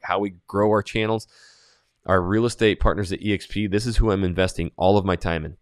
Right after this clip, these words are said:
Here's exactly what to do. Here's how to do it. Here's how to get efficient. Here's how to delegate. Here's how to shoot these videos. Here's what to say. We want you to explode. The more you grow, the more we grow. So if you wanna learn how to ten X your business through YouTube and delegation, hey,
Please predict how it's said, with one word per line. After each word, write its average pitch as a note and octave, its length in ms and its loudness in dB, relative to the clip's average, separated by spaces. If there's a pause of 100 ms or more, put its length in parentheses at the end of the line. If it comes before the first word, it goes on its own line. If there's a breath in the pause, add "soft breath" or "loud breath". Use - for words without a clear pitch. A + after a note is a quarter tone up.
Here's A2+ 200 0
exactly F#2+ 640 -2
what C3 160 -2
to B2+ 80 -4
do. B2 260 -2
Here's G2 280 -4
how G#2 160 -4
to A#2+ 100 -4
do B2 160 2
it. F2+ 100 0
Here's F#2 180 -2
how F#2 180 -2
to G2+ 80 -2
get A2+ 180 -2
efficient. - 420 -6
Here's F#2 180 -6
how F#2+ 120 -2
to A2+ 100 0
delegate. A2 540 -2 (320 soft breath)
Here's F2+ 180 -2
how G#2 240 0
to A2+ 140 2 (240)
shoot - 240 -6
these A2+ 180 -4
videos. A#2+ 300 0
Here's F2 180 -6
what G#2+ 200 -2
to A2 80 -8
say. B2+ 380 -4 (420 soft breath)
We G#2 160 -2
want G#2 280 -2
you G2+ 60 -8
to G2 160 -4
explode. F2+ 400 -2
The D#2+ 80 -4
more G2 220 2
you F#2+ 160 2
grow, G2+ 240 4
the F2 80 2
more F2+ 240 2
we F2+ 140 0
grow. E2+ 200 0
So F2+ 160 -4
if D#2+ 100 -6
you F#2 120 -2
wanna A2 240 0
learn F#2+ 480 -4
how F#2+ 100 -4
to F2+ 220 -2 (100)
ten F#2+ 160 2
X F#2 220 -4
your F2 60 -6
business F2+ 360 -2
through E2 220 -8
YouTube F#2 480 -2
and D#2 120 -10
delegation, F2 600 -4 (560 soft breath)
hey, F#2 240 2